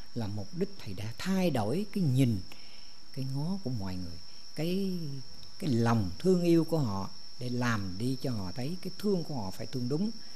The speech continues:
chứ không thể biến họ trở thành những cái hình,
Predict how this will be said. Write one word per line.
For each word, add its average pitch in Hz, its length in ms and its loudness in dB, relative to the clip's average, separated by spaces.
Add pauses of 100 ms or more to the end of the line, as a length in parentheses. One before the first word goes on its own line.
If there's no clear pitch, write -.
(200)
chứ 156 80 -2
không 135 300 -2
thể 110 240 -2 (100)
biến 208 300 6
họ 107 200 0
trở 113 140 0
thành 127 280 0 (640)
những 104 200 0
cái 143 220 0
hình, 117 280 2